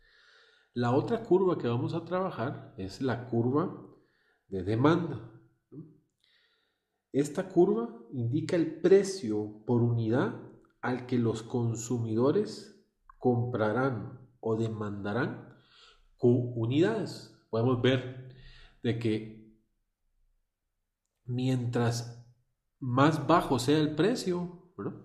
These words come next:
Dense cuenta que si bajamos el precio, se va a demandar más cantidad. Y si aumentamos el precio, se va a demandar menos cantidad. Eso es lo que nos dicen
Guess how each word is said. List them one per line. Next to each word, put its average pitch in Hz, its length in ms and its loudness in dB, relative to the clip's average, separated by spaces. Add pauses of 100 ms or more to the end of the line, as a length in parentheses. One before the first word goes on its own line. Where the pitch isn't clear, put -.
(160)
Dense 113 240 -6
cuenta 139 280 -4
que - 80 -8
si 113 100 -10
bajamos 113 380 -6
el 175 120 -4
precio, 190 440 -4 (480)
se 113 160 -4
va 110 120 0
a - 20 2
demandar 120 800 -2
más 95 520 -8
cantidad. 165 680 -4 (760)
Y 117 160 -2
si - 400 -4
aumentamos 113 920 -2
el 202 140 -4
precio, 202 460 -4
se 120 180 -6
va 101 540 -8 (380)
a 117 140 -2
demandar 101 840 -6
menos 87 560 -10
cantidad. 135 680 -2 (280)
Eso 131 220 -6
es 180 60 -2
lo 165 100 0
que 147 100 -2
nos 113 220 -4
dicen 165 520 -6